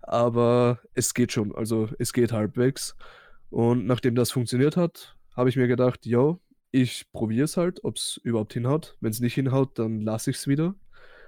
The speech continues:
Und wenn's halbwegs geht, dann, äh, fang ich jetzt an zu streamen.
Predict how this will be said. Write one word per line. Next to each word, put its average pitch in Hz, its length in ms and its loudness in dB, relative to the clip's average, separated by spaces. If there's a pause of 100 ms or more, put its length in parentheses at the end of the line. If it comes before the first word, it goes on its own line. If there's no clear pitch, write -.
(120)
Und 110 440 -6
wenn's 113 200 2
halbwegs 113 340 0
geht, 110 240 -2
dann, 151 720 -2 (260)
äh, 131 420 0 (640)
fang 123 120 0
ich 120 80 -2
jetzt 127 140 -2
an 123 100 0
zu 147 140 -6
streamen. 135 520 -2